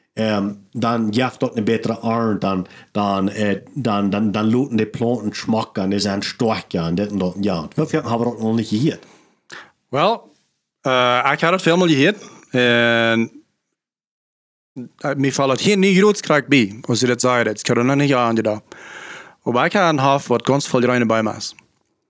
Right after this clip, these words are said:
Speaker 2: Ich weiß nicht, ob du mal die Seine hast. Was man
Speaker 1: Ja, ich habe.
Speaker 2: was
Speaker 1: Du
Speaker 2: man
Speaker 1: hast einen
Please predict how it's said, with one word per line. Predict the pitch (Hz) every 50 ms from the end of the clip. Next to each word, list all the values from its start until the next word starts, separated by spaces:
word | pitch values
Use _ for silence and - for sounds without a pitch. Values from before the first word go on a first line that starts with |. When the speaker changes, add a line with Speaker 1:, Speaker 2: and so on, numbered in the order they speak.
| _ _ _ _ _ - - _ _ _ _ _ _ _
Speaker 2:
Ich | 117 101
weiß | 113 107
nicht, | 110 104 -
ob | 127
du | 117
mal | 113 110
die | 107
Seine | 107 110 107 107 101 98 104
hast. | 101 - - - _ _ _ _
Was | - - -
man | - - 110
Speaker 1:
Ja, | 113 120
ich | 120 -
habe. | 127 101 90 -
Speaker 2:
was | - - - 110
Speaker 1:
Du | 123
Speaker 2:
man | 131
Speaker 1:
hast | 127 -
einen | 151 135 113